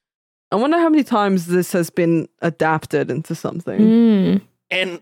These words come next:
Speaker 3: in the last hundred and eighty years. <laughs>
Speaker 1: Yeah.
Speaker 3: Qu-, quite
Speaker 2: Well,
Speaker 3: a few
Speaker 1: Lot.
Speaker 3: times.
Speaker 2: there's a video game coming out soon for it, which I was like, "Are you
Speaker 1: What?
Speaker 2: fucking serious?" Uh,
Speaker 3: Oh my God.
Speaker 2: Scrooge video
Speaker 3: We
Speaker 2: game.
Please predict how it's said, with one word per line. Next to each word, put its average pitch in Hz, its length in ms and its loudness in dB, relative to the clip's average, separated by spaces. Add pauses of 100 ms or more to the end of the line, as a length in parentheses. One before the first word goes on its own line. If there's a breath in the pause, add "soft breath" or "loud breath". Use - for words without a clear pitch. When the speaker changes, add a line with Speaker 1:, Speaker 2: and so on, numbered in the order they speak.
(100)
Speaker 3:
in 175 140 -2
the 175 80 -2
last 180 360 -4
hundred 165 400 -4
and 190 80 -8
eighty 160 380 -6
years. 127 680 -4 (240)
<laughs> - 240 -6
Speaker 1:
Yeah. 180 460 0 (460 loud breath)
Speaker 3:
Qu-, - 80 -12 (180)
quite 262 220 4
Speaker 2:
Well, - 40 4
Speaker 3:
a - 40 6
few 156 120 4
Speaker 1:
Lot. 139 80 4
Speaker 3:
times. 127 600 0
Speaker 2:
there's 254 320 -2
a 277 80 2
video 247 560 0
game 196 320 0
coming 190 400 0
out 180 240 -4
soon 185 260 0
for 190 260 0
it, 185 140 0
which 226 180 -2
I 247 80 0
was 240 160 -2
like, 240 280 -4
"Are 330 80 2
you 349 140 4
Speaker 1:
What? 208 280 2
Speaker 2:
fucking 254 80 0
serious?" 240 840 0 (480)
Uh, 208 320 2
Speaker 3:
Oh - 60 0
my 127 140 0
God. 123 160 -2 (200)
Speaker 2:
Scrooge 247 480 2
video 202 540 0
Speaker 3:
We 170 120 0
Speaker 2:
game. 170 680 0